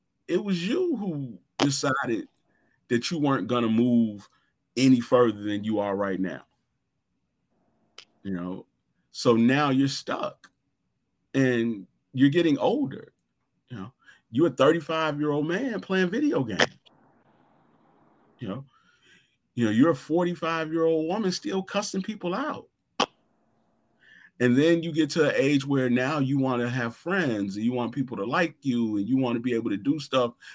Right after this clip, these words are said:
that people who've taken care of their business do,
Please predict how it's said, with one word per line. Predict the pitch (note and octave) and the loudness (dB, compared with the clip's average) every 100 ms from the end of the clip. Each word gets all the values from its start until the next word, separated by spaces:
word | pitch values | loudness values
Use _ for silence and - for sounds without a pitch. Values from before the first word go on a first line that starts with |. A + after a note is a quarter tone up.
| - | -6
that | - A2+ G2+ - - | 2 4 2 -2 -2
people | C3+ B2+ C3+ | 2 2 4
who've | B2 | 2
taken | - C3+ A#2+ | 4 2 -2
care | C#3 | -4
of | B2 | -4
their | A2 | -2
business | C3+ D3 C3 A2 | 0 2 0 -2
do, | G#2 F#3 A#3+ E3 | -2 -2 0 -2